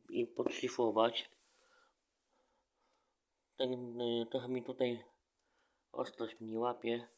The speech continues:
Są szczelinki, ale no, wiadomo, pierwszy ok-, okręt, no to co ja zrobię? Nic, nic nie poradzę na to. Tak wyszedł, jak wyszedł,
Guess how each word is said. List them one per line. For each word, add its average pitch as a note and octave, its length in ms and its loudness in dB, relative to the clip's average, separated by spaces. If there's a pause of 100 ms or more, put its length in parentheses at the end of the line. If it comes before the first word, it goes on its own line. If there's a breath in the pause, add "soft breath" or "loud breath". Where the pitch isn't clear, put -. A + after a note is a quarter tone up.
(500 loud breath)
Są B2 220 -2
szczelinki, B2+ 760 0
ale A2 360 0 (460)
no, C#3+ 340 -2 (1040 loud breath)
wiadomo, A2+ 300 -2
pierwszy - 440 0
ok-, A2+ 300 0
okręt, G#2+ 460 0
no G2+ 80 -8
to G2 180 -12
co - 200 -6
ja G2+ 180 0
zrobię? G2 340 -4 (160)
Nic, A2+ 240 -10
nic B2+ 300 -8
nie A#2 100 -6
poradzę A2 420 2
na G2 140 -6
to. - 180 -12 (880 soft breath)
Tak A2+ 240 -2
wyszedł, A2+ 360 -2
jak G#2 140 -6
wyszedł, A2+ 480 -2